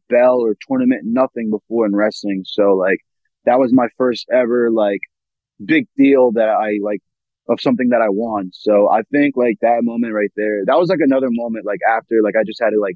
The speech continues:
take some time to myself and just, like, really, like, soak it in and appreciate, like, what just happened out in front of, like, those fans. So for that being, like, my first big, big title to win, I think that one was a little bit more,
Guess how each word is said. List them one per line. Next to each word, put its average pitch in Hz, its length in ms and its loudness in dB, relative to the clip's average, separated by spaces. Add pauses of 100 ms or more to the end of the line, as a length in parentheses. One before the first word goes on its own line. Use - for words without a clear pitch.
take 113 140 0
some 104 160 -10
time 107 340 -4
to - 80 -10
myself 98 520 0 (460)
and 101 100 0
just, 101 160 0
like, 101 160 2
really, 107 240 2
like, 101 200 0
soak 110 300 -4
it 104 80 -2
in 107 200 0
and 95 100 -4
appreciate, 104 600 0
like, 98 200 0
what 104 220 -2 (580)
just - 200 -4
happened 107 380 0
out 95 240 -2 (200)
in 92 100 -8
front 98 180 -4
of, 95 60 -4
like, 92 160 -6
those 98 240 -4
fans. 95 420 -2
So 90 380 0 (480)
for 139 80 2
that 156 220 2
being, 170 260 0
like, 143 160 0
my 139 140 -4 (100)
first 135 380 -4
big, 123 320 0 (340)
big 127 240 0
title 117 240 0
to 110 80 -2
win, 107 220 -6
I 101 80 -6
think 104 240 -6
that 95 180 0
one 101 140 -4
was 98 140 -8
a 95 40 -6
little 98 200 0
bit 95 160 -4
more, 95 360 -2